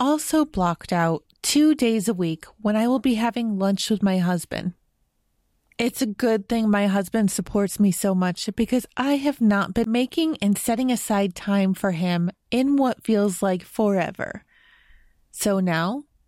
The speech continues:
going forward, two days a week, every single week,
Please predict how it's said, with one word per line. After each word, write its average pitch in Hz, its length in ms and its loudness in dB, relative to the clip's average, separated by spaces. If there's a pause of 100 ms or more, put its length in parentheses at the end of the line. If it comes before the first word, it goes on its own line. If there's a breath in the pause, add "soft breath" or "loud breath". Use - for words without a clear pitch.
going 214 360 0
forward, 240 580 0 (440)
two 311 360 4
days 226 340 0
a 247 60 0
week, 170 460 -2 (420)
every 254 360 0
single 185 400 2
week, 180 380 0